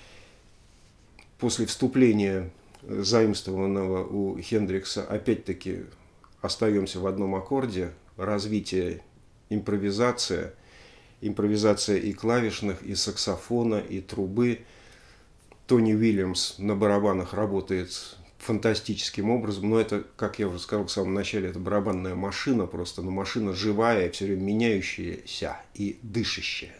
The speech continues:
такая. Железо шелестит, звенит вовсю. Надо вообще слушать громко этот альбом, потому что тут такие, конечно, интересные штуки в ритм-секции, и бас с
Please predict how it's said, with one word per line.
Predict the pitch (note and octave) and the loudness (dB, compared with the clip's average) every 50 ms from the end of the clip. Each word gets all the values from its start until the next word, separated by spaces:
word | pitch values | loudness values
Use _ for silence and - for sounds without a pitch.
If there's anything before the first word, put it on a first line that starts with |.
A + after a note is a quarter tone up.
| - - | -20 -12
такая. | - F2+ E2+ - F#2+ F2+ F2 F2 - - - - - - - - - - - | -12 -10 -8 -6 -6 -6 -6 -8 -10 -16 -20 -20 -20 -20 -20 -20 -18 -12 -8
Железо | G2+ G2+ A2+ A#2+ A#2 A#2 B2 C3+ C3 A2+ G#2 G2 | -4 2 4 6 6 8 8 8 8 6 4 0
шелестит, | F#2 - - A2 G#2+ A2+ A2 - - - - A#2 G#2 F2+ | -2 -2 0 2 2 2 2 0 -2 -2 -2 -4 -2 -2
звенит | F2+ G2 G2+ G#2+ A2+ A2 A2+ A#2 A2 G2 - - - - | -4 -4 0 2 2 4 4 2 2 0 -4 -10 -10 -2
вовсю. | - G#2+ G2+ - - G2+ | -2 -2 -2 -2 -4 -2
Надо | G2+ A2 A#2 A2 G#2+ | 0 0 2 2 2
вообще | G#2+ G#2+ - C3+ | 0 0 0 -4
слушать | B2+ - B2+ A2+ - G#2 E2+ | -4 -2 -4 -4 -4 -4 -6
громко | F2 F#2 G#2 G#2 F#2 F2+ - - | -2 -2 0 0 0 -2 -4 -8
этот | E2+ - F2 - - | -10 -10 -10 -8 -8
альбом, | F2+ F2+ F2 F2 E2+ E2 E2+ - | -6 -6 -6 -6 -8 -10 -10 -16
потому | - - F#2 F2+ F2+ | -14 -12 -10 -10 -10
что | E2+ - - F2+ | -10 -12 -16 -18
тут | - - F#2+ - _ - | -16 -18 -20 -16 _ -6
такие, | G2+ G2 G2 - B2 A#2 G#2 F2 - - - - - - - - - - - - - - - | -6 -6 -4 -2 -2 -2 -2 -2 -4 -8 -20 -20 -20 -20 -20 -18 -18 -20 -20 -20 -20 -14 -8
конечно, | - F#2 F#2 - G2 | -8 -6 -4 -4 -2
интересные | G2 G2 - A2+ G#2 G2+ F#2 - - F#2+ F#2 | -4 -2 0 0 0 0 0 -2 -2 -6 -6
штуки | - - - C3 A#2 - G2 F2+ E2+ - - | -4 0 0 0 0 0 -4 -4 -4 -6 -14
в | - F2+ F#2 F#2+ F#2+ G2 | -12 -10 -10 -8 -4 -2
ритм-секции, | G#2+ A2 G#2 F#2+ G2 F#2+ - - A#2+ A2+ G#2+ - - - G2 F#2 F2 F2 F2 F2+ | 0 0 0 0 -2 -4 -2 0 0 0 -2 -2 -4 -2 -2 0 -2 -2 -2 -2
и | F2 - F2+ F2 E2 | -4 -4 -6 -6 -6
бас | F2 F#2 F2 F#2 F#2+ F#2+ G2+ A2+ G#2 G2 - - - - F#2 F2+ F2+ F2 F2+ F2 | -8 -8 -8 -8 -8 -4 0 0 0 2 2 0 0 -2 -4 -6 -6 -6 -6 -6
с | F2 - - - - | -6 -8 -8 -8 -8